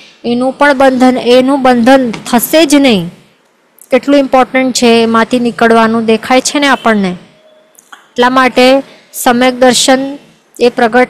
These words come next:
થાય એના માટે ખૂબ મહેનત, ખૂબ ઉદ્યમ કરતા રહેવું પડશે આપણને, જો આ બધું નહીં જોઈતું હોય તો, એ ધ્યાન રાખવું.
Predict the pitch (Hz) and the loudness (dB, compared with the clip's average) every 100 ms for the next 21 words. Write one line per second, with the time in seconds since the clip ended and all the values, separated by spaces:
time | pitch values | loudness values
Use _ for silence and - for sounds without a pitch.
0 | - 254 254 240 240 240 240 240 - 302 | -2 -2 0 -2 -4 -4 -4 -4 -4 -4
1 | 294 247 254 247 254 - - 277 247 202 | -4 -2 0 0 -2 -4 -4 -2 -2 -2
2 | 226 240 240 233 208 247 233 226 220 254 | -2 -2 -2 -4 -2 -2 0 0 -2 -6
3 | - 240 233 - 247 214 - 208 196 185 | -4 -2 -2 -2 0 -2 -4 -4 -4 -6
4 | 185 - _ _ _ _ _ _ _ 214 | -10 -18 _ _ _ _ _ _ _ -2
5 | 254 240 247 262 254 262 277 277 269 269 | 2 2 4 2 4 2 2 4 4 2
6 | 262 269 254 254 254 208 - - 208 247 | 2 2 4 2 2 0 0 -6 -2 0
7 | 240 226 185 - 190 196 | 0 -2 -4 -8 -12 -12